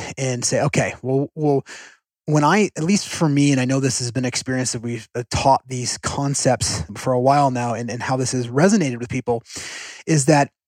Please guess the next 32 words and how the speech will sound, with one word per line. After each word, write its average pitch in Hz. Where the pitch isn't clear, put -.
you 160
have 269
the, 220
you 160
have 233
this 208
sense 143
of, 120
'Okay, 117
I 143
want 139
something 135
external,' 107
right? 120
There's 127
something 180
that 143
I 127
want 117
external. -
Okay, 180
great, 165
right? 151
We 151
understand 156
that 98
there's 123
a 117
pull 165
to 160
want 139
something, -